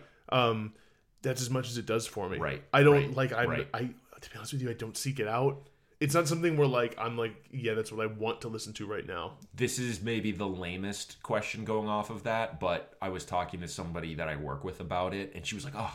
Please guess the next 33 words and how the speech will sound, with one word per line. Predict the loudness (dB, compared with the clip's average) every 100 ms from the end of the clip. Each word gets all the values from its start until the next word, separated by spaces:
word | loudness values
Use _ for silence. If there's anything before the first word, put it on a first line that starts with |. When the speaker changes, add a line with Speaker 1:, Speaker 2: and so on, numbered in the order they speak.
| -8
Speaker 2:
all, | -8 -4
all | -2 -2
these, | -2 -4 -4
all | -4
these | -4 -6
songs | -6 -4 -4 -6 -8
now | -6 -6 -6
are | -6
just, | -10 -8
they're | -8
so | -6 -4 -4
inappropriate." | -4 -4 -4 -2 -2 -4 -4 -8 -20 -20 -20 _ _
And | 0 2 2 0
she's | -2 -6
like, | -2
"I, | -2 0
I |
don't | 0
want | -2 -2
my | -4
kids | -6 -8 -8 -6
listening | -8 -6 -8 -6
to | -4
this." | -4 -4 -6
And | -4
I |
was | -4
like, | -2
"Oh, | -4 -4
really?" | -2 -2 2 2
I |
was | 2
like, | 0 -4